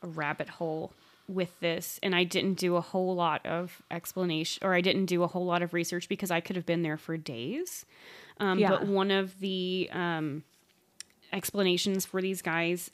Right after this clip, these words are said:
Speaker 1: um, that some people think that these are, are jinns, and, um, they can be either companions or predators, um, but they're from, um, Arabic and Muslim mythology, and they're described as being good or evil.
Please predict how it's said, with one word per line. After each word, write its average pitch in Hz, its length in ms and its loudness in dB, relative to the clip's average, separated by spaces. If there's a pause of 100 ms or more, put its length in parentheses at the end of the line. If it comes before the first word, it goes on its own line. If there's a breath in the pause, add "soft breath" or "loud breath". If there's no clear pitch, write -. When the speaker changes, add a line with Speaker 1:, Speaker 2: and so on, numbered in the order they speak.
Speaker 1:
um, 160 400 -2
that - 160 2
some 277 200 4
people 214 300 -2
think 156 240 -4
that 175 140 -8
these 151 260 -4
are, 147 420 -6
are 143 220 -10
jinns, 214 640 -2 (480 soft breath)
and, 175 600 2
um, 160 580 -6
they 180 320 0
can 190 300 -2
be 165 680 -2 (120)
either 170 400 -2
companions 180 840 -2
or 147 60 -4
predators, 202 920 -6 (580 loud breath)
um, 170 480 -2
but 214 160 -2
they're 208 160 0
from, 190 760 0
um, 165 480 -2 (800)
Arabic 220 440 0
and 202 120 6
Muslim 190 460 2
mythology, 190 920 -2
and 185 280 2
they're 180 180 2
described 175 480 -2
as 175 120 -2
being 160 340 0
good 175 260 0
or 170 140 -4
evil. 262 640 -2